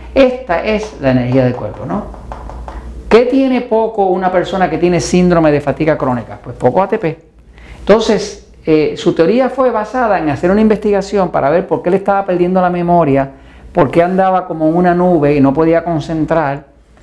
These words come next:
eh, y llegó a, a tocar el tema de la mitocondria, de lo que pasa dentro de las células del cuerpo, ¿no?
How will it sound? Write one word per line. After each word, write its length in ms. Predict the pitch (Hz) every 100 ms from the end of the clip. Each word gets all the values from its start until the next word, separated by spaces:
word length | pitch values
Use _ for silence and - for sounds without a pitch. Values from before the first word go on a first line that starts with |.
| - - -
eh, 840 | 151 143 143 139 139 135 - - - -
y 80 | 175
llegó 340 | 160 170 247
a, 640 | 226 175 160 147 143 156 143
a 80 | 143
tocar 340 | 160 214 202
el 140 | 165 -
tema 320 | 240 240 180
de 80 | 160
la 80 |
mitocondria, 540 | 151 139 147 160 139 127
de 40 |
lo 100 | 127
que 80 | 123
pasa 280 | 175 190 170
dentro 400 | 156 190 190 160
de 80 | 143
las 120 | 127
células 300 | 175 170 143
del 140 | 139
cuerpo, 380 | 131 131 104 143
¿no? 120 | 190